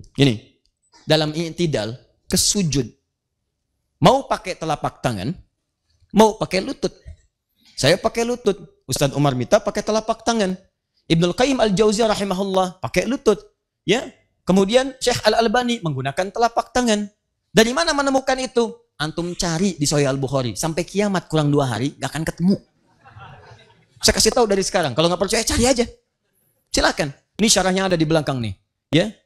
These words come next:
Yang syarah Ibnu Hajar Al-Asqalani. Yang warnanya orange itu. Yang di dalam, dalam. Yang belum dibuka sebagiannya. Itu kan? Nah, itu nggak cari, nggak akan ketemu. Sahih Muslim, susah. Yang ada di mana? Abu Daud.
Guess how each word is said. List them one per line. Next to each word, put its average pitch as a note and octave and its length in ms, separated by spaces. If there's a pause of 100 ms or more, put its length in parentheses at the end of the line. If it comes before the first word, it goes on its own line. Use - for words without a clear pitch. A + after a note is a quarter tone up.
(320)
Yang C3+ 160
syarah E3 160
Ibnu D3 160
Hajar D#3 240
Al-Asqalani. C3+ 560 (480)
Yang C3+ 160
warnanya C#3 400
orange C#3 400
itu. A#2+ 80 (300)
Yang B2+ 160
di C3+ 80
dalam, C3 420
dalam. C3+ 400
Yang B2 160
belum C3 160
dibuka C3 320
sebagiannya. A2+ 480 (220)
Itu A2+ 100
kan? F#3 140 (580)
Nah, G#2+ 240 (320)
itu F#3 160 (640)
nggak D#4 180 (140)
cari, E4+ 320
nggak C#4+ 80
akan C#4 140
ketemu. D#4 300 (600)
Sahih E4 320
Muslim, E4 400
susah. G#3 360 (520)
Yang D4+ 180 (140)
ada D#4 80
di D4+ 80
mana? C#4 480
Abu B2 240
Daud. A#3 400